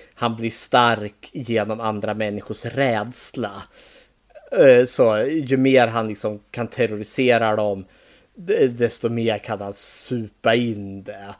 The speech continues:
Det är kanske därför Alice väl, när hon väl spöar han i slutet, är hon, hon är ju inte särskilt rädd för fanskapet längre, utan då möter han mer motstånd. <laughs> Men alltså det här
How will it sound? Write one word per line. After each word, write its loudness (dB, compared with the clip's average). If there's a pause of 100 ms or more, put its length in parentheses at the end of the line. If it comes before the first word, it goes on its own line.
(360)
Det -2
är 0
kanske 0
därför 6
Alice -2
väl, 0
när -4
hon -8
väl -2
spöar 2
han -4
i -6
slutet, -6
är -2
hon, -8 (180)
hon -2
är -4
ju -4
inte -10
särskilt -6
rädd 4
för -16
fanskapet -6
längre, -14
utan -8
då -6 (380)
möter -8
han -12
mer -12
motstånd. -4 (480)
<laughs> -6
Men 8 (460)
alltså -4
det 0
här 2